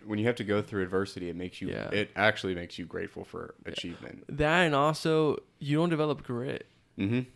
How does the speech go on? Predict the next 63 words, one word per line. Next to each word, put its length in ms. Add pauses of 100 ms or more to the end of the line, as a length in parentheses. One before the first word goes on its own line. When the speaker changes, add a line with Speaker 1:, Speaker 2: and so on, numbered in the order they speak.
(300)
Speaker 2:
'Cause 160
it's, 180
life 240
is 100
just, 380
you 100
know, 160
on 240
to 120
the 80
next, 280
on 140
to 100
the 80
next. 460 (200)
Speaker 1:
Yeah. 300
Speaker 2:
And 160
then 300
when 260
you 140
get 120
to 80
a 20
certain 240
point, 260
it's 60
like, 100
well, 220 (220)
y-, 200
you're 100
just 140
in, 180
like, 280 (480)
this 100
is 80
what 100
life 240
is 100
supposed 300
to 60
be. 100
You 200
just 420
make 220
money 340
and 280 (480)
Speaker 1:
Yeah. 160
Speaker 2:
do 60
stupid 300
shit, 300
and, 240
and 80
Speaker 1:
Yeah. 80
Speaker 2:
that's 140
that. 300
Speaker 1:
Life 280
is 160
hard, 600
so 180
you 160
better 200
be 140
tough, 500